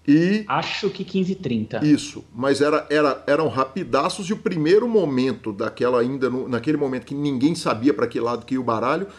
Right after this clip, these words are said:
Speaker 1: aquilo parecia uma guerra de torta na cara, ninguém tinha noção que era possível,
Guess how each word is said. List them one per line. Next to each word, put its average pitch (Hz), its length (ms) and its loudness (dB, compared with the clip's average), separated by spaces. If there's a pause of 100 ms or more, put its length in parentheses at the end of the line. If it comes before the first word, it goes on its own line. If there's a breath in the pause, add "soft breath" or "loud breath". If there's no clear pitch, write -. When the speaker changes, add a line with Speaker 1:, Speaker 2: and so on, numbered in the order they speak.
(240 loud breath)
Speaker 1:
aquilo 143 340 0
parecia 151 460 2
uma 170 140 2
guerra 143 240 4
de 131 100 -4
torta 135 340 0
na 127 140 -2
cara, 135 320 0
ninguém 135 260 0
tinha 165 200 -2
noção 160 360 -2
que 160 60 -4
era 165 100 4
possível, 160 800 -2